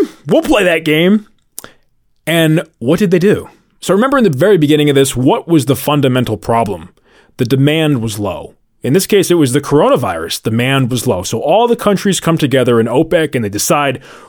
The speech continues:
"We're gonna produce less oil, less oil to stabilize the prices."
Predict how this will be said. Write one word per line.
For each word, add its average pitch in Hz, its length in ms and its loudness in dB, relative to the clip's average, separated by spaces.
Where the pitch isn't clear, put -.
"We're 95 120 -8
gonna 147 200 0
produce 139 640 0
less 139 520 -2
oil, 127 560 0
less 139 680 -2
oil 147 540 0
to - 80 -2
stabilize 156 600 2
the - 80 -6
prices." - 640 -4